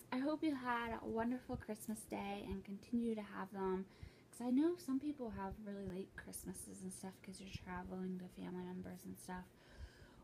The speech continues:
We have 'em really early, and then we just have really relaxed days. I am not feeling well today, really not feeling well.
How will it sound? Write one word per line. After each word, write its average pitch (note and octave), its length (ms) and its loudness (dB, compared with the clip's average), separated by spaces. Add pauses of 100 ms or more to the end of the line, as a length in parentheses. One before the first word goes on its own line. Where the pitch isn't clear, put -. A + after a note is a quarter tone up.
We B3+ 80 4
have C4+ 160 6
'em B3 140 6
really A3 320 0
early, G3+ 480 2
and F#3+ 120 0
then F#3+ 140 2
we F#3+ 100 2
just - 180 -8
have F#3+ 200 -6
really G3 240 -2
relaxed F3+ 600 -4
days. F3 540 -6 (140)
I F3+ 480 -8
am G3 140 -4
not F#3 180 -6 (120)
feeling D4+ 280 4
well C#4+ 200 4
today, A#3+ 800 -4 (520)
really F#3+ 260 0
not F3 260 -4
feeling F3 340 -6
well. E3+ 260 -8